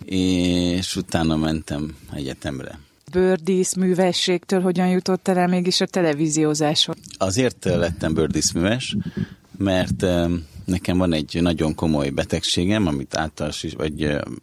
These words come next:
Speaker 1: hét éves korom óta viszek.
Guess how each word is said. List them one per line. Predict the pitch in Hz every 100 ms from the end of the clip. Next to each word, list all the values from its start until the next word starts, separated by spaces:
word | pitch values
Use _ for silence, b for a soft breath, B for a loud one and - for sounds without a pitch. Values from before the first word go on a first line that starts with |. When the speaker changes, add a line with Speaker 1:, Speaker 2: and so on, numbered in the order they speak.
| 80
Speaker 1:
hét | 87 90 -
éves | 80 -
korom | - 82 80
óta | 78 71 78 76 - - _
viszek. | 87 87 139 175 -